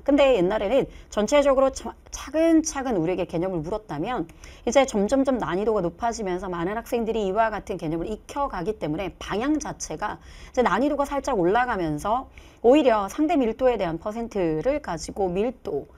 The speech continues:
즉 밀도를 계산하거나 개체 수를 물어보는 이 방향이 서로 바뀌어지고 있다라고 얘기를 하는 거예요. 심지어 요즘에는 상대 밀도뿐만 아니라 상대 빈도가 상당히 중요해요.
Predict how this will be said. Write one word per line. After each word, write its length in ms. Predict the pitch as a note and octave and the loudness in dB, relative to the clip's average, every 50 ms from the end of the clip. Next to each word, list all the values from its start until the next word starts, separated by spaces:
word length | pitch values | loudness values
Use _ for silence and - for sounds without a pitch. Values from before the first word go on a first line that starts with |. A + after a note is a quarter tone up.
| - - | -20 -14
즉 260 | - - B3 G#3+ - | -6 -4 -2 -2 0
밀도를 380 | E3+ F3 G3 G3 - G#3+ G3 G3 | 0 0 0 0 0 0 0 0
계산하거나 720 | F#3 F3+ D#3+ - F3+ F3 E3+ D3+ D3+ D#3 G#3 B3+ D4 D#4 - | -2 -2 -4 -4 -4 -6 -6 -6 -6 -6 -4 -4 -6 -6 -8
개체 240 | - F#3 - A3+ A3+ | -10 -8 -6 -6 -6
수를 260 | A3 - B3+ F4+ F#4 | -4 -4 -4 -2 -2
물어보는 500 | E4 A#3+ G#3+ G#3 F#3+ F3 D#3+ D3 D#3 D#3 - - - - - | -2 -2 -2 -4 -4 -4 -4 -6 -6 -8 -10 -16 -20 -8 -6
이 80 | - C4 | -4 -4
방향이 600 | B3+ - - - - G#3 G#3+ C4+ D4+ E4 D#4 A#3 | -4 -6 -10 -8 -4 -2 -2 0 2 2 2 0
서로 220 | - G3+ F3+ F#3 F3 - | -2 -4 -4 -4 -6 -6
바뀌어지고 720 | - - C#3 - - - C#4 D4 - - - E3+ G3 F#3 | -10 -14 -16 -8 -4 -2 -2 -2 -4 -6 -8 -6 -6 -6
있다라고 520 | E3 - - G3 F3+ D#3 C#3+ E3+ F#3+ A3+ | -6 -4 -6 -4 -4 -4 -6 -8 -6 -6
얘기를 240 | F#3 D3+ - F3+ F#3 | -6 -6 -6 -6 -8
하는 140 | G#3 A#3+ - | -8 -8 -10
거예요. 280 | - C3+ C3 C#3+ E3 - - - - - - - - | -10 -12 -12 -14 -16 -20 -20 -20 -20 -20 -20 -16 -8
심지어 400 | - - D#4 D#4 D#4 E4+ D#4 B3 | 2 4 6 8 8 8 8 6
요즘에는 340 | G#3 G3+ C4 B3+ A#3+ A#3+ B3 | 6 4 2 0 -2 -2 -2
상대 260 | D4 C#4+ D4 D#4 D#4+ | 0 2 2 4 4
밀도뿐만 600 | B3 G#3+ G#3 G#3+ - C4+ - C4 C4 C4 C4 B3 | 4 2 2 0 -2 -4 -2 -2 0 0 0 -2
아니라 260 | A3 F#3+ F3+ G3 G3 | -2 -2 -2 -4 -4
상대 340 | - - D4+ D#4+ E4 E4+ - | -4 -2 0 0 0 -2 -4
빈도가 560 | - - F#3+ G3+ A3+ B3 C4 B3+ D4 C#4+ C#4+ | -6 -4 -2 0 0 0 -2 -2 -2 -2 -4
상당히 360 | - - C#4+ C#4+ E4 E4 D4+ | -4 -4 -2 -2 0 0 0
중요해요. 720 | G#3+ - F3+ D3+ C#3+ C#3+ D3 - - - - - - - | -2 -2 -2 -4 -4 -4 -6 -10 -12 -14 -16 -18 -18 -18